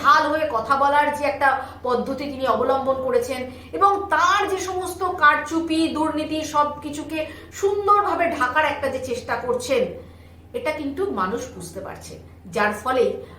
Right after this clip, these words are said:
মানুষ তার জনসভাতে এসে একেবারে স্তব্ধ, নিশ্চুপ হয়ে যাচ্ছে।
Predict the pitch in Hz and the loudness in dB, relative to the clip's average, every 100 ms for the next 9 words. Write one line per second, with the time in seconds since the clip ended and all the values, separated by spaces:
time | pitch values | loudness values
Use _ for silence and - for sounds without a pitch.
0 | - 233 269 349 370 - - - 233 226 | -2 2 2 2 -2 -6 -12 -8 -2 -2
1 | - 240 233 247 254 262 233 226 294 - | -2 -2 -2 -4 -2 0 -2 -2 -6 -8
2 | - - 285 349 339 330 - 240 208 185 | -12 -8 -8 0 0 0 -2 -2 -2 -4
3 | 247 311 330 - - 214 226 - 269 226 | -4 -4 -6 -12 -10 -8 -6 -8 -8 -8
4 | - - 123 - - | -8 -8 -8 -12 -16